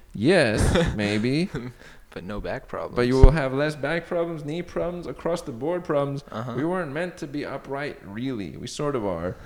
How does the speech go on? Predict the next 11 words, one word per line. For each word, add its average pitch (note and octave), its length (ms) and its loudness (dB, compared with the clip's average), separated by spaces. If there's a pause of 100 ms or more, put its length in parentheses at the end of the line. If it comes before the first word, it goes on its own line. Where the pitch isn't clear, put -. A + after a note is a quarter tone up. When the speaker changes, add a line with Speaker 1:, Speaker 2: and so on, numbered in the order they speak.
(120)
Speaker 2:
<laughs> - 220 -4
Speaker 1:
But G#2+ 100 0
shorter C3+ 320 8
people B2+ 320 4
have A2+ 160 4
an G#2+ 60 0
easier G#2+ 280 0
issue F2+ 360 2
of C2+ 120 2
it. C2 100 -4 (1080)
Titan, C#3 480 -4